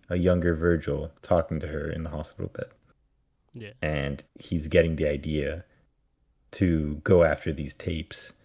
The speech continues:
Speaker 1: and then that will eventually lead to Dan.
Speaker 2: Yeah, I, I mean, not to touch too much on my theory going on, 'cause I have a, I have a crazy ass theory.
Speaker 1: Mm-hmm.
Speaker 2: Um,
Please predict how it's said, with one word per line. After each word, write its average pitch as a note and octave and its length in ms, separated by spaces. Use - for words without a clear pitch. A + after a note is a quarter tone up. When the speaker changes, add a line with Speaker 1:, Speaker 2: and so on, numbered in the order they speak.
Speaker 1:
and F2+ 140
then D#2+ 160
that D#2 180
will D2+ 160
eventually E2+ 520
lead D#2+ 460
to - 140
Dan. D#2+ 360
Speaker 2:
Yeah, G#2 200
I, B2 200
I A#2+ 100
mean, G#2 380
not A#2 240
to - 80
touch - 260
too C3 180
much G#2 380
on G2+ 360
my G2+ 200
theory G2 640
going G2 240
on, F#2+ 160
'cause - 140
I G#2 100
have G#2 180
a, G2+ 280
I A2+ 40
have G2+ 120
a G#2 40
crazy G#2 380
ass G2+ 180
theory. G#2 300
Speaker 1:
Mm-hmm. F2+ 160
Speaker 2:
Um, A2+ 180